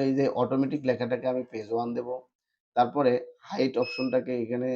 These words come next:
অটোমেটিক লেখাটাকে পেজ ওয়ান দেব। তারপরেও আম-, তাহলে আমরা এখান থেকে পেজ ওয়ানে প্রিন্ট দিতে পারবো। তারপরেও আমার এখান থেকে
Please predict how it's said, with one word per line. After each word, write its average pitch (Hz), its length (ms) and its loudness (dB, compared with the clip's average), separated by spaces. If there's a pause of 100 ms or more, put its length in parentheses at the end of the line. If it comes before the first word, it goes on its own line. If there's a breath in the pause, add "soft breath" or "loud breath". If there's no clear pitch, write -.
(100)
অটোমেটিক 117 480 -2
লেখাটাকে 120 400 -4
পেজ 107 280 -8
ওয়ান 113 220 0
দেব। 120 160 0 (580)
তারপরেও 147 380 4 (300)
আম-, 104 320 -8
তাহলে 120 300 0
আমরা 117 220 0
এখান 110 240 -4
থেকে 131 220 -4 (140)
পেজ 113 240 -2
ওয়ানে 110 300 -6 (540)
প্রিন্ট 101 180 -2
দিতে 113 160 -6
পারবো। 85 280 -6 (100)
তারপরেও 113 400 -2
আমার 117 240 0
এখান 113 300 -2
থেকে 123 180 -2